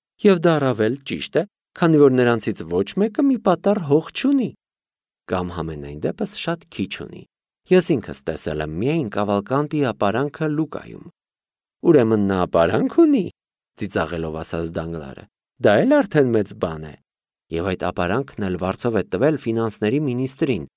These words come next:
իսկ ինքն ապրում է փոքրիկ տնակում։ Չէ՞ որ ձեզ ասացի, որ նա ժլատ մարդ է։ Դուք նրա մասին այնքան էլ լավ չեք խոսում»։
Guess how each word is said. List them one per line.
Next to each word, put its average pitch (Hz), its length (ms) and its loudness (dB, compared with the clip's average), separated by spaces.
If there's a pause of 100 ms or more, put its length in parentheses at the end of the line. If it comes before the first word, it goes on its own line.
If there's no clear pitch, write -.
(260)
իսկ - 200 -6
ինքն 127 320 -4
ապրում 101 340 -4
է 123 80 -6
փոքրիկ - 500 -6
տնակում։ 151 600 -10 (520)
Չէ՞ 127 100 4
որ 220 180 2
ձեզ 90 240 -4
ասացի, 78 560 -6
որ 71 220 -8
նա 71 160 -12
ժլատ 76 420 -12
մարդ 62 320 -18
է։ - 120 -14 (640)
Դուք 269 140 4
նրա 285 240 6
մասին 196 360 4
այնքան 202 300 -2
էլ 262 140 2
լավ 175 220 -2
չեք - 240 -4
խոսում»։ 95 460 -6